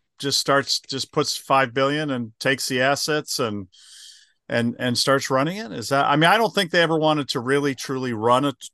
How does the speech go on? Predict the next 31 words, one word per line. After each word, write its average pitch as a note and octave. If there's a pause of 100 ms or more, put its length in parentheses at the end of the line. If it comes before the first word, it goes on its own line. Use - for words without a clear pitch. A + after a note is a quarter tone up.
(160)
a A#2
tour. D3 (160)
Uh, C#2 (680)
I, B2+
I -
really C#3
sense C3+
they, B2
they A#2+
would A#2
rather, B2
the A#2
Public C3
Investment B2
Fund C3
would A#2+
rather B2
be B2
investing A#2
money C3+ (360)
in B2
something C#3+
and A#2+
letting B2
the A#2
people, B2 (460)
the A#2
supposed A#2+
experts, B2
run B2
it. D3